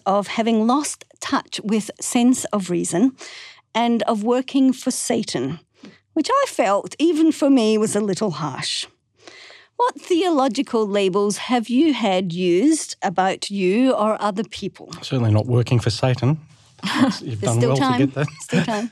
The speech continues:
Speaker 2: <laughs> I'm wondering what the pay rate's like, actually.
Speaker 1: <laughs>
Speaker 2: Um, I, I, my theology is, is very evangelical, so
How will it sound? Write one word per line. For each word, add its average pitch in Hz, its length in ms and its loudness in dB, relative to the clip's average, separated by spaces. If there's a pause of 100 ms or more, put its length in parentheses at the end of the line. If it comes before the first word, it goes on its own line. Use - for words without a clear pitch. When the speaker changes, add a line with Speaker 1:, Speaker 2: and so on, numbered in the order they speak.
(120)
Speaker 2:
<laughs> - 120 -20
I'm 127 80 0
wondering 120 240 2
what 127 100 0
the 127 40 -4
pay 143 240 0
rate's 110 320 0
like, 120 160 2
actually. - 400 -4 (1700)
Speaker 1:
<laughs> - 60 -20 (840)
Speaker 2:
Um, 123 240 2
I, 135 340 2 (300)
I, 143 220 2
my 123 280 2
theology 117 640 0
is, 117 180 -4
is 113 220 0
very 117 360 2
evangelical, 120 760 2
so 110 360 0